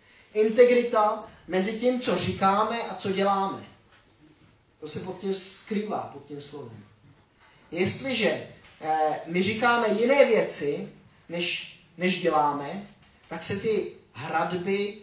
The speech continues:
církve začnou bořit. Tak se ta jistota, která by měla být v církvi,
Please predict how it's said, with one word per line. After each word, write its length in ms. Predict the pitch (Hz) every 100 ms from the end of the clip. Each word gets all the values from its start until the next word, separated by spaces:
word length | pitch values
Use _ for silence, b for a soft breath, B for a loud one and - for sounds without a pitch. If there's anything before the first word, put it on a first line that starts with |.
| - -
církve 920 | - 170 190 196 - 180 180 175 - -
začnou 720 | 151 151 - 165 160 160 147 -
bořit. 400 | 156 151 120 - - - - _ _ _ _ _ _ _ _ _ _ _ -
Tak 180 | 190
se 120 | 190 247
ta 180 | 233
jistota, 580 | 214 240 - 285 285 202
která 340 | 185 196 190 196
by 100 | 202
měla 380 | 190 196 190
být 220 | 165 196 -
v 100 | -
církvi, 680 | 208 202 202 202 202 208